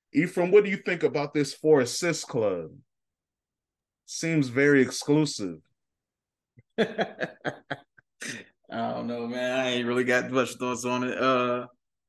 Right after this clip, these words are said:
Speaker 2: yeah, I mean,
Speaker 1: Well, you're not used to seeing that much creativity in a match?
Speaker 2: <laughs> Yeah, actually, Paul Pogba had one, uh, a game a couple years ago where he had a few assists.
Speaker 1: Yeah, man, that's why I had to salute you, man. You, you remember it,
Speaker 2: <laughs>
Speaker 1: right?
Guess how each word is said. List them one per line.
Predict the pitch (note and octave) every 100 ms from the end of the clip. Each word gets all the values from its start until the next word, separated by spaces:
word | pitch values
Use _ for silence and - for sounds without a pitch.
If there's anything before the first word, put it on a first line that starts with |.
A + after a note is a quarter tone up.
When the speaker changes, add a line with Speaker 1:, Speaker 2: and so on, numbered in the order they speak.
| _ -
Speaker 2:
yeah, | B2 C#3+ D#3
I | C#3
mean, | C#3 C#3 C#3 C#3 C3+ _ _ D3
Speaker 1:
Well, |
you're | D3+
not | D#3 D3 C#3
used | D#3+ D#3+
to | C#3+
seeing | - D#3+
that | D3+ D3
much | D#3 D3+
creativity | - C#3+ C#3 - D#3+ D#3 D#3+
in | C#3
a |
match? | A#2 C#3 G3 - - - _ _ _ _ _ _ _ _ -
Speaker 2:
<laughs> | F3+ - - - - - -
Yeah, | - A#3 G#3+
actually, | A3+ F#3 F3
Paul | F#3+ F#3 F3+
Pogba | F#3 A3+ F#3+ C#3+
had | C#3 C3+ C3
one, | C3
uh, | B2+ A#2+ A#2+ B2 A#2 A#2 A#2 A#2 _ C3
a |
game | A#2+ C3+ C3
a | B2
couple | C3+ A#2+
years | B2+ B2 A#2
ago | B2 A#2+
where | A#2+
he | B2
had | A#2+
a |
few | A#2 B2+
assists. | A#2 A#2+ A#2 A#2
Speaker 1:
Yeah, | D#3
man, | E3+ G3 G#3
that's | G#3+ A#3
why | G#3+
I | G#3
had | G3+
to |
salute | G3+ G#3 A3 C4 C#4
you, | D3+
man. | B2+ E3+ G#3
You, | C#4+ D4
you | A3+
remember | D4 D#3 D#3
it, | D#3+ - F3
Speaker 2:
<laughs> | D#3+
Speaker 1:
right? | F#3 B3 D4+